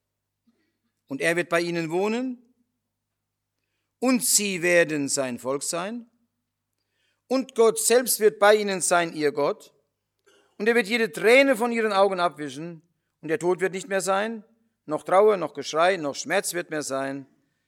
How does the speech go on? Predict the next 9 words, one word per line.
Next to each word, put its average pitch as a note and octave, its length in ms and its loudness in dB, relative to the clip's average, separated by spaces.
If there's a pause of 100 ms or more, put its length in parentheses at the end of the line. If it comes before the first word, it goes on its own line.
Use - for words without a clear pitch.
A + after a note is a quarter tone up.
(240)
denn C4 540 6 (460)
das D3 260 -2
Erste F3+ 840 2 (160)
ist - 400 -8 (600)
vergangen." D#3 640 0 (2250)
Das A3+ 280 2
ist A#3 260 -6
eine F#3 180 -4
Beschreibung G3+ 960 2